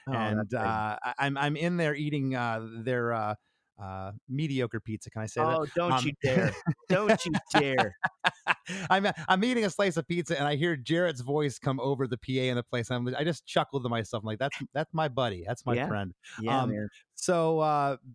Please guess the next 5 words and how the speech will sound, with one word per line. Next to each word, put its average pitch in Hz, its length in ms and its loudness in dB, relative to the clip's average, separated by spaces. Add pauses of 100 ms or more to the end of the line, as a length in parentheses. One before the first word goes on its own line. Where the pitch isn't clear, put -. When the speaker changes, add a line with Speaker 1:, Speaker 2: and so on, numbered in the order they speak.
(140)
Speaker 2:
besides 156 720 0
Chuck 139 240 -2
E. 123 80 -6
Cheese, 113 480 -4 (220)
what 151 240 0